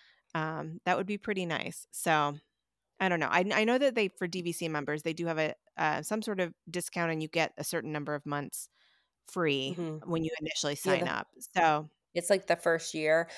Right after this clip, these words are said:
Speaker 2: It's a, it's a good, it's more, I would say it is a cost savings, but more than that, it's a convenience thing.
Speaker 1: Okay. All right.
Speaker 2: So, I mean, that's how I would rate it.
Speaker 1: I'll link to it in the show notes in case anybody is, is curious and wants to, to check that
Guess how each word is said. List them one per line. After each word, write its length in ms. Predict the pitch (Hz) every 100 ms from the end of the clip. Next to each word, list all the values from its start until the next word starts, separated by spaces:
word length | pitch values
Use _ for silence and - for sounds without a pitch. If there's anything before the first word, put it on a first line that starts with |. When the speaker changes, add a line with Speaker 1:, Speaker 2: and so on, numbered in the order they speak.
| -
Speaker 2:
It's 160 | - 427
a, 200 | 349 -
it's 100 | 285
a 80 | 320
good, 140 | 262
it's 200 | - 269
more, 420 | 233 247 247 254 -
I 140 | - 247
would 180 | 294 -
say 220 | 247 175
it 80 | 214
is 160 | 240
a 60 | 285
cost 320 | 285 254 226
savings, 380 | 208 202 202 190
but 240 | 190 -
more 640 | 185 190 196 190 196 202 208
than 200 | 214 214
that, 240 | 214 208
it's 140 | 180 185
a 60 |
convenience 640 | - 175 165 151 151 - -
thing. 280 | - 185 - _ _ _ _ -
Speaker 1:
Okay. 240 | 190 - - _ - -
All 80 | 175
right. 180 | 165 165
Speaker 2:
So, 60 | - - _ -
I 60 |
mean, 380 | 175 170 160 156 _ _ _
that's 180 | 170 170
how 140 | 151
I 120 | 156 -
would 180 | 98
rate 180 | - 71
it. 120 | - - _ _ _ -
Speaker 1:
I'll 200 | 190 208
link 220 | 214 190
to 140 | - 180
it 80 |
in 120 | 170 160
the 80 |
show 160 | 151 151
notes 240 | 143 139
in 60 | 156
case 180 | 151 143
anybody 460 | 160 151 147 143
is, 240 | 110 151 -
is 120 | 160 151
curious 480 | - 202 175 160
and 120 | 160 147
wants 340 | 139 - -
to, 260 | 156 143 - -
to 100 | -
check 220 | - - -
that 140 | 139